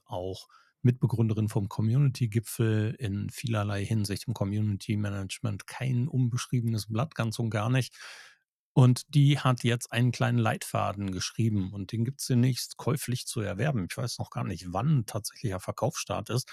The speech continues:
aber Tanja hat mir das Buch schon mal geschickt. "Communities erfolgreich aufbauen" heißt das Ganze. Ein Einsteigerleitfaden zum Aufbau engagierter Online-Communities. Und ich glaube, das Thema engagiert ist ein ganz, ganz großer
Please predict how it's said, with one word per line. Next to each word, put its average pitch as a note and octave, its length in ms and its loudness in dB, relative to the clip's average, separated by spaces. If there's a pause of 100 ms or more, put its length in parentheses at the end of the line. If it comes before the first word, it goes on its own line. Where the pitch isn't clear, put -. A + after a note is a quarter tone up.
(380)
aber G#2+ 140 -2
Tanja A2 300 0
hat C3 80 2
mir C3+ 100 0
das G2+ 140 0
Buch C3+ 180 -6
schon A2 140 0
mal F#2 80 -2
geschickt. B2 280 -4
"Communities B2+ 680 0
erfolgreich - 760 -4
aufbauen" G2+ 580 -4
heißt G#2 240 -6
das G2+ 160 -6
Ganze. G2+ 420 0 (420)
Ein G#2 180 -2
Einsteigerleitfaden G#2+ 1120 0
zum G#2+ 220 -4
Aufbau G#2 600 -2
engagierter G2+ 920 -2 (180)
Online-Communities. G2 1200 -2
Und F#2 140 -4
ich - 60 -20
glaube, G2+ 220 -6
das F#2+ 160 -8
Thema G2+ 360 -6 (320)
engagiert G2+ 800 2 (640)
ist - 340 -6
ein G#2 260 -4
ganz, G#2 300 -2
ganz G2+ 340 -4
großer F#2+ 760 -4